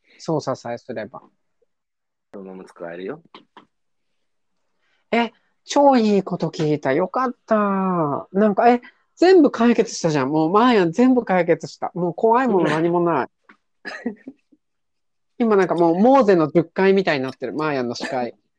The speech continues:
Speaker 2: <laughs> でもそしたら、変えれる。三千円になるよ、月。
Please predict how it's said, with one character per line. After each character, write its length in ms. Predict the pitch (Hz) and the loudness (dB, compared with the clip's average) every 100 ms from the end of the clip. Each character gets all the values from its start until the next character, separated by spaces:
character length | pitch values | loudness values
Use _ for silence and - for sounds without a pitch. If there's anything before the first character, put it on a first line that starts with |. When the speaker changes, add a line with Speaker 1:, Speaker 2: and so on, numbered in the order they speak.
| _ | _
Speaker 2:
<laughs> 2500 | - 240 - 349 339 381 370 - 330 - - _ _ _ _ _ _ _ - - 196 202 202 170 - | -10 -10 -6 -8 -6 -8 -8 -10 -14 -12 -16 _ _ _ _ _ _ _ -20 -18 -16 -14 -16 -20 -20
で 80 | 117 | -20
も 140 | 113 | -20
そ 160 | - 120 | -20 -12
し 80 | - | -4
た 100 | 120 | -2
ら、 280 | 98 87 - _ _ _ _ _ _ _ _ - | -2 -4 -12 _ _ _ _ _ _ _ _ -14
変 200 | 104 101 | -12 -8
え 20 | |
れ 100 | 104 | -8
る。 100 | 101 - _ _ _ _ _ _ _ - | -10 -14 _ _ _ _ _ _ _ -10
三 240 | 123 120 | -8 -6
千 200 | 123 123 | -6 -6
円 60 | 120 | -8
に 80 | 117 | -8
な 140 | 113 | -8
る 100 | 85 | -10
よ、 100 | 87 | -16
月。 280 | - - | -20 -20